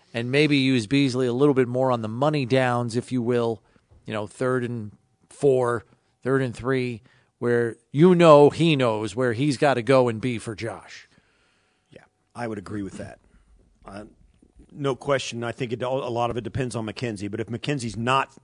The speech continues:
Speaker 2: active, if this, if this injury keeps him out of the lineup, no question, um, if Beasley is active, you'd expect him to be, but there's no guarantee. If Beasley's active, yeah,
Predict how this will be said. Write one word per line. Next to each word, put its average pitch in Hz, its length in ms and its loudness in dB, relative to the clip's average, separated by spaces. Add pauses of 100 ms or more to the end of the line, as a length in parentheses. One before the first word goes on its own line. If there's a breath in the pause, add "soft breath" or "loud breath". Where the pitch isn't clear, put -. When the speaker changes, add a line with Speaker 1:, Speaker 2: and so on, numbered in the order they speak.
Speaker 2:
active, 120 520 -2
if 104 100 -10
this, 123 320 -6
if 120 160 -6
this 123 180 -2
injury 120 300 -4
keeps - 260 -8
him 123 140 -6
out 107 140 -2
of 95 40 -10
the 101 60 -6
lineup, 117 400 -4 (500 soft breath)
no 156 200 0
question, 113 680 -2 (800)
um, 110 280 -8 (200)
if - 480 -2 (1900)
Beasley 127 540 -4
is 107 100 -4
active, 123 680 -2 (640)
you'd 104 120 -8
expect - 380 -6
him 104 80 -8
to 87 40 -14
be, 104 140 -4
but 113 80 -8
there's 98 160 -10
no 117 140 -4
guarantee. 104 600 -8 (160)
If 160 240 -4
Beasley's 120 380 -6
active, 107 280 -8
yeah, 139 200 -2